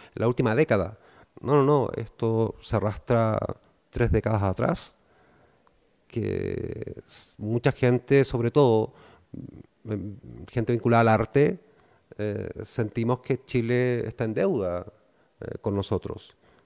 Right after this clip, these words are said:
con la gente del arte, y mucha gente emigra, mucha gente se va, porque en Chile las posibilidades son bajísimas. Ajá. Ahora, si trasladas eso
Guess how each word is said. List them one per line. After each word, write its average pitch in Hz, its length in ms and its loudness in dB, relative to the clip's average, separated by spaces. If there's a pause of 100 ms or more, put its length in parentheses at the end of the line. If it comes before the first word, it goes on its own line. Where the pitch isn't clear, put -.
(120)
con 95 120 -4
la 98 40 -2
gente 104 220 0
del 110 140 4
arte, 127 420 2
y 107 60 -10
mucha 107 200 -2
gente 120 220 2
emigra, 123 500 2 (300)
mucha 98 180 -4
gente 113 220 2
se 117 140 4
va, 123 200 4 (360)
porque - 180 -6
en 95 60 -8
Chile 110 180 0
las 110 100 0
posibilidades 110 520 0
son 101 800 -2 (840)
bajísimas. - 760 -12 (200)
Ajá. 107 180 -14 (640)
Ahora, 117 280 4
si 107 160 -2
trasladas 123 760 6
eso 127 500 2